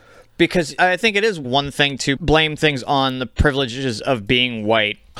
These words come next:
but it leaves implicit or unsaid that it's like, "It's because you're treating me this way because I am black." And that's, it's that sort of, like, hardcore statement the, the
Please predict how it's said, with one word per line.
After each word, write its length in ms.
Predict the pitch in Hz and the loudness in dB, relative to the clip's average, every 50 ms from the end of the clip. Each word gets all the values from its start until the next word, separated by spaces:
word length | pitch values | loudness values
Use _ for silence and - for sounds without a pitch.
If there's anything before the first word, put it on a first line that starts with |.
| - - | -2 2
but 220 | 156 151 147 - - | 2 2 2 0 -2
it 160 | - 160 156 135 | 0 0 0 2
leaves 260 | 151 156 151 135 135 | 0 0 0 -2 -2
implicit 640 | 165 151 139 - - 151 - - 147 135 - - - | -4 -4 -2 -2 -2 -2 -2 -2 -2 -4 -4 -2 -2
or 340 | 143 131 127 120 117 117 - - | 0 0 0 0 -2 -4 -4 -4
unsaid 480 | 143 131 123 117 - - 151 131 117 | -4 -2 -2 -4 -4 -2 -2 -2 0
that 100 | 110 117 | -2 -4
it's 120 | 113 - - | -4 -2 0
like, 220 | 120 110 110 - - | 0 0 0 -2 -4
"It's 180 | - 156 - | -6 -6 -4
because 300 | - - 139 - 156 131 135 - | -2 -2 -2 0 -2 -2 -4 -4
you're 200 | - 165 147 165 160 | -4 -2 -2 -2 0
treating 320 | - 180 170 151 147 139 | 0 0 0 0 0 -2
me 140 | 131 131 127 | -4 -6 -2
this 220 | 117 131 147 - - | 0 0 0 0 0
way 140 | 123 123 120 | -2 -2 0
because 260 | 104 113 - 131 113 | -2 -2 -2 0 0
I 120 | 117 113 110 | 2 2 2
am 160 | 110 107 104 | 2 0 -2
black." 340 | 101 101 95 82 87 - - - | -4 -4 -6 -6 -8 -12 -6 -4
And 200 | 139 135 127 117 | -2 -2 -2 0
that's, 200 | 117 117 113 - - | -2 -2 -4 -4 -4
it's 360 | - 139 123 - - - - - - - - - - - - - | -2 -2 -2 -4 -6 -12 -14 -16 -20 -20 -20 -20 -20 -20 -18 -4
that 400 | - 135 143 127 131 - - - | 0 2 2 2 0 -4 -8 -10
sort 240 | - - 139 131 123 | -6 -2 0 0 0
of, 120 | 120 113 110 | 0 -2 -2
like, 300 | 117 113 107 107 - - - _ - | -2 -2 -2 -2 -4 -8 -18 _ -10
hardcore 680 | - - 135 127 120 110 - - 127 123 113 113 107 - _ - | -4 -2 -2 -2 -2 -4 -2 0 0 0 0 -2 -6 -10 _ -10
statement 680 | - - - - - 160 160 151 - 127 113 107 107 - _ - | -8 -8 -4 -2 0 0 0 0 -2 -2 -2 -2 -4 -8 _ -4
the, 720 | 147 151 143 131 123 117 113 110 107 104 104 101 101 98 - | 0 0 2 2 2 0 0 0 -2 -2 -4 -4 -6 -8 -8
the 500 | - 120 120 113 110 104 101 95 98 101 | -4 -2 0 0 0 0 -2 -4 -6 -8